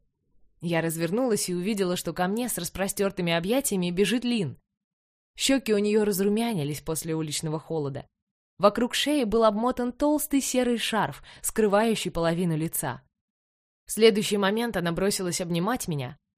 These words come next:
и я не менее крепко обвела руками ее шею. «Рассказывай все!» — взволнованно попросила я,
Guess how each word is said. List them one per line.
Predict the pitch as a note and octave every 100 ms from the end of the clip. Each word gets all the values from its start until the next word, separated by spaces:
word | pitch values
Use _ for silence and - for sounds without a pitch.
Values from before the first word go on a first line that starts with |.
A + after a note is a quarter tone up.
| _ _
и | A#3+
я | B3 D#4
не | D4+
менее | D#4+ E4+ D#4+ D#4
крепко | C#4+ C#4 D4 B3+ A3+
обвела | F#3 F#3+ G3+
руками | F#3 F3+ G#3 G3+
ее | E3+ D#3 D#3+
шею. | - C#3 A#2 - _ _ _ _ _ -
«Рассказывай | F3+ F3 - B3+ G#3+ A3 G#3
все!» — | - F3+ - _ _ _ _ -
взволнованно | E3 E3+ E3 D#3+ D3+ C#3+
попросила | C#3 C#3+ C#3+ - D3+
я, | C#3+ D#3 B3+